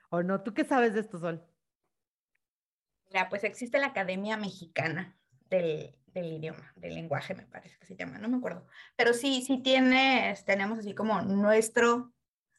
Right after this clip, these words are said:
Speaker 2: nuestra institución rectora. La rae, pues, compila las, las palabras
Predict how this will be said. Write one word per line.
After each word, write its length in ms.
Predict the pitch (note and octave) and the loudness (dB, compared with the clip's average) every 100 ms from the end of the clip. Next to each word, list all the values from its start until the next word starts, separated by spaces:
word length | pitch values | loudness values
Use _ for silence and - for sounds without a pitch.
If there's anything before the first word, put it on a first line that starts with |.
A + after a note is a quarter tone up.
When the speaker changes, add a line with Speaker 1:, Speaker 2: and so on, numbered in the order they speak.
| _ | _
Speaker 2:
nuestra 680 | G3 G3 - G3 G3 G3 F3+ | -10 -8 2 4 6 4 2
institución 680 | A3 A3 A#3 A#3 G#3+ A3+ A#3 | -4 -4 -6 -6 0 2 2
rectora. 540 | A#3+ A#3+ G3 F#3 - - - _ | 0 -2 0 0 -2 -14 -20 _
La 180 | - G#3+ | 0 0
rae, 600 | A3 B3 C4 D4 F#4 - _ _ _ _ _ _ _ _ _ _ | 4 4 4 2 -4 -8 _ _ _ _ _ _ _ _ _ _
pues, 180 | - A3 | -6 -6
compila 880 | - A3+ A3 - C4 C4 A#3+ F#3 - _ _ | 0 0 0 -2 0 4 4 2 -2 _ _
las, 840 | - F3+ E3+ E3 E3 - - - _ _ | -8 -4 -4 -4 -8 -16 -18 -20 _ _
las 220 | F3 F#3 | -2 -2
palabras 600 | - F3+ E3+ D#3 C3+ - | 0 2 2 0 -6 -14